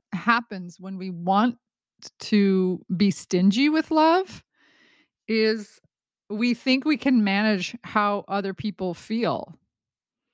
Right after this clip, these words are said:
And so, like, "I'm gonna hold this from you," right? "I'm gonna, I'm gonna keep it from you. I'm gonna keep from loving you because, like, you don't deserve it, and I want you to know that. And you don't," um,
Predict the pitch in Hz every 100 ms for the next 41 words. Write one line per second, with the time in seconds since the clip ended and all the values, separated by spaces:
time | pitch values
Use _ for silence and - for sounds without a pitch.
0 | _ _ _ 196 - 208 202 190 214 277
1 | 262 - - 202 220 233 - - 262 262
2 | 277 311 - _ - 220 226 - 214 240
3 | 220 - _ _ _ _ - 233 220 -
4 | - 220 269 247 285 294 320 277 214 208
5 | 240 247 _ _ 185 - 185 196 208 175
6 | 165 185 220 208 220 226 254 277 - _
7 | _ _ _ _ _ _ _ - 202 220
8 | 196 - 180 185 214 - 170 165 170 156
9 | 226 247 - 196 185 170 180 170 165 143
10 | - - - _ _ _ _ _ _ _
11 | 202 190 180 170 165 165 185 196 196 175
12 | - _ _ _ _ _ _ - 185 170
13 | 160 156 - 185